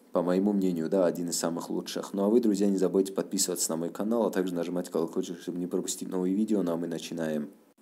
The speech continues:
Переходим в Версус, далее в составы и собрать новый состав. Для данной команды я выбрал схему.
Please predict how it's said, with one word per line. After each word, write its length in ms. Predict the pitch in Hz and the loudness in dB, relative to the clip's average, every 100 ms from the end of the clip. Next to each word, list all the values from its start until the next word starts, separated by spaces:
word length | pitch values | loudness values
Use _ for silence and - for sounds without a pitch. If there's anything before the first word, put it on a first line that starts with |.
| _ _ _ | _ _ _
Переходим 520 | 101 98 123 107 95 | 2 4 4 4 4
в 60 | 95 | 4
Версус, 560 | 135 139 151 143 - - 101 | 2 4 4 6 4 2 -2
далее 360 | 98 98 95 | 2 2 2
в 60 | - | 0
составы 560 | - - 127 131 139 | 2 2 4 2 2
и 200 | 135 135 143 | 0 0 2
собрать 440 | - 92 98 101 | 2 2 0 -2
новый 240 | 95 90 | -4 0
состав. 560 | 90 - - 80 76 - - - - - - - _ | 2 2 2 2 0 -4 -20 -20 -20 -20 -20 -20 _
Для 320 | 95 98 95 | 0 4 4
данной 340 | 90 113 117 107 | 4 4 4 2
команды 440 | 95 95 95 90 | 0 2 2 2
я 260 | 87 85 80 | 2 0 0
выбрал 540 | 87 82 82 78 - | -2 -2 0 -2 0
схему. 720 | - - - 92 85 80 76 | 2 2 2 -2 0 -2 -4